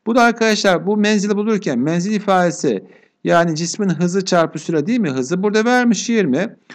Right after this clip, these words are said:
O zaman yirmi çarpı T diyelim. Bunları bir oranladığımız zaman buradan süreyi böleceğiz. A'lar ne yapar gider? Bu T'ler gider. Beşi yirmiye bölersek dört olur. Dörtler giderse buradan T süremiz ne oldu arkadaşlar? Üç saniye buldu.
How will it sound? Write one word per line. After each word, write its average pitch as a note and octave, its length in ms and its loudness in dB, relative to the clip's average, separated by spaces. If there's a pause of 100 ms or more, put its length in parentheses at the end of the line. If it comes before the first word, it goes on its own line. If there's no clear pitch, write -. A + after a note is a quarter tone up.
(140)
O C3+ 40 -12
zaman F3+ 180 -4
yirmi F#3+ 500 2
çarpı C#3 480 0
T B2 340 0
diyelim. D2+ 300 -12
Bunları A#3+ 320 -2
bir B3+ 60 -2
oranladığımız A3+ 920 2
zaman E3 380 -2 (340)
buradan B3 300 0
süreyi G#3 300 2
böleceğiz. A2 300 -4
A'lar E3 400 4
ne E3+ 60 -4
yapar B2+ 360 -2
gider? F2+ 420 -8
Bu G#3 120 -4
T'ler B2+ 380 0
gider. F2+ 340 -10 (160)
Beşi F#3+ 240 2
yirmiye F#3+ 420 0
bölersek A#2 420 -6
dört E3 260 0
olur. F#2+ 240 -8
Dörtler D#3+ 420 2
giderse D#3 720 -2 (340)
buradan G#3 300 0
T A#3+ 280 2
süremiz B2+ 420 -4
ne F#3 100 -2
oldu F#3+ 220 0
arkadaşlar? A2+ 600 -4
Üç G#3+ 180 -4
saniye G#2+ 480 -4
buldu. - 280 -14